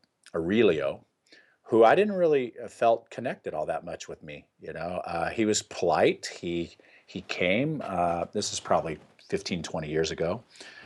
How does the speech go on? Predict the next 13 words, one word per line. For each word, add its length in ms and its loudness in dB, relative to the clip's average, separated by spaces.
Uh, 520 4
you 120 -2
know, 340 -2
he 120 -8
was 200 2
a 40 2
good 300 4
kid. 420 0
Uh, 420 4
but 520 4
one 260 4
day, 340 4
I, 220 0